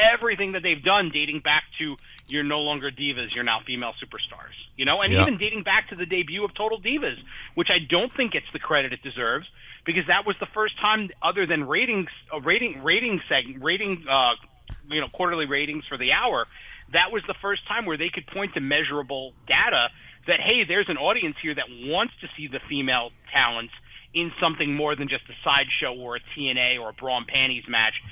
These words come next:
Speaker 1: And they opened it up for a completely different audience 'cause there was a huge female demographic that they got from the Kardashians and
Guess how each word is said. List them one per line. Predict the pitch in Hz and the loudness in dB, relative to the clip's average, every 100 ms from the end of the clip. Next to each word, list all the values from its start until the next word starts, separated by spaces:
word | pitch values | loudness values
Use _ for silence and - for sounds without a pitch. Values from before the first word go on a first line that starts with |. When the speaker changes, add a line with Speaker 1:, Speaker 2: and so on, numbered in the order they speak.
| - - 82 | -16 -8 2
Speaker 1:
And | 220 285 | 4 4
they | 208 | 2
opened | 202 208 196 | 2 0 -2
it | 185 | -2
up | 202 - | -4 -2
for | 202 | -4
a | |
completely | - 180 226 214 214 | -2 -8 -10 -14 -8
different | 208 202 175 | -4 0 2
audience | 254 320 160 175 | 2 2 -2 -2
'cause | 185 170 | -2 -2
there | 196 | -2
was | 175 | -2
a | |
huge | 165 214 226 - | -4 -6 -6 -4
female | 208 240 269 | 0 2 2
demographic | 165 147 135 127 113 135 127 - - - - | 2 0 2 4 4 2 -8 -12 -20 -12 0
that | 170 160 | 2 2
they | 170 | -4
got | 139 135 139 - | 2 4 4 2
from | 151 139 135 139 | 2 2 2 -2
the | 139 | -2
Kardashians | 156 147 143 170 - 143 127 110 107 | 2 6 6 6 2 -2 -4 -6 -10
and | 117 | -14